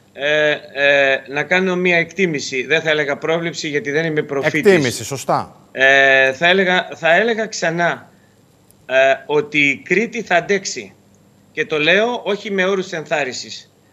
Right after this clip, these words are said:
Speaker 1: Φοβάμαι, δεν το κρύβω και δεν το κρύβω στις τελευταίες μου επικοινωνίες με τον τοπικό τύπο. Φοβάμαι,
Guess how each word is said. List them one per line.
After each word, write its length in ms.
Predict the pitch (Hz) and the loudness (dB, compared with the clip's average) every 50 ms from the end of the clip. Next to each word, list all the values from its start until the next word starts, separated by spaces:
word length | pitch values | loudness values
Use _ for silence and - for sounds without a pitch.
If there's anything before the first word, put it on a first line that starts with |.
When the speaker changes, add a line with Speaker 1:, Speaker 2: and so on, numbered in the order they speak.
| _ _ _ _ | _ _ _ _
Speaker 1:
Φοβάμαι, 520 | - - 160 151 196 247 269 247 180 143 | -6 -4 -2 0 2 0 2 2 0 -2
δεν 140 | 135 196 208 | 0 0 0
το 80 | 233 214 | -2 -2
κρύβω 580 | - 185 156 143 120 127 151 180 208 208 190 - | 0 -2 -2 -2 -4 -6 -6 -8 -8 -10 -12 -8
και 120 | - 156 | -8 -8
δεν 160 | 151 - 175 180 | -4 -4 -4 -2
το 100 | 208 190 | -2 -4
κρύβω 300 | - 196 208 226 214 208 | -2 -2 -4 -2 -4 -4
στις 180 | - 190 170 | -6 -6 -4
τελευταίες 540 | - 170 156 147 147 143 - 196 202 202 185 | -2 -2 0 0 -2 0 2 2 2 2 2
μου 260 | 196 190 175 170 175 | 0 -4 -4 -4 -6
επικοινωνίες 920 | 165 156 - 160 120 160 165 160 160 165 185 214 202 175 147 135 - - - | -6 -6 -6 -8 -4 -4 0 0 2 2 4 4 4 4 4 0 -4 -10 -6
με 100 | - 147 | -6 -4
τον 140 | 127 147 135 | -2 -2 0
τοπικό 420 | 143 139 - 139 110 - 147 135 131 | -2 -2 -4 -4 -6 -4 -4 -4 -4
τύπο. 420 | - 135 - - 110 107 107 - _ _ _ _ _ _ | -4 -8 -8 -6 -10 -10 -10 -14 _ _ _ _ _ _
Φοβάμαι, 600 | _ - 143 135 156 190 190 165 135 117 113 | _ 0 0 4 4 4 4 2 0 -2 -4